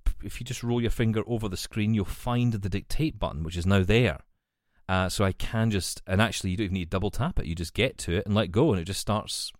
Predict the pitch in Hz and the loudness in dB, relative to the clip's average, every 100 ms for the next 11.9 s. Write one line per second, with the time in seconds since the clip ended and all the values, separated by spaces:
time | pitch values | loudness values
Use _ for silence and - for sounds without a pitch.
0 | _ - - 175 - 104 - - - - | _ -6 0 0 -2 -6 -6 -8 -12 -16
1 | - 92 90 90 82 - 95 92 92 90 | 0 2 4 4 2 -2 0 2 4 2
2 | - _ _ _ - 80 78 78 78 80 | 0 _ _ _ -4 -2 0 0 -2 -4
3 | 82 78 82 107 101 73 - - 78 - | -4 0 6 6 4 0 -6 -8 -10 -10
4 | - 82 80 87 113 87 85 - 82 76 | -6 -4 -2 -2 -2 -2 -2 -4 -6 -6
5 | - - 82 - 85 113 - 98 87 85 | -10 -6 -6 -2 0 0 0 0 2 2
6 | 85 - 90 - 82 98 85 80 - 80 | 0 -2 -6 -4 -6 -4 -4 -4 -6 -8
7 | - - 98 87 82 87 90 85 67 92 | -8 -4 -4 -2 -4 -4 -4 -6 -2 0
8 | 104 - 85 80 80 - 90 85 - 80 | 0 -4 -8 -4 -6 -2 0 0 -2 -2
9 | 107 - 110 107 - - - - - _ | -2 -2 -4 -4 -14 -20 -20 -20 -20 _
10 | _ - 90 98 107 - 120 185 - - | _ 0 4 4 2 0 -4 -4 -8 -10
11 | 110 147 147 202 214 104 113 104 101 | -4 -2 -2 -6 -6 -4 -2 -4 -6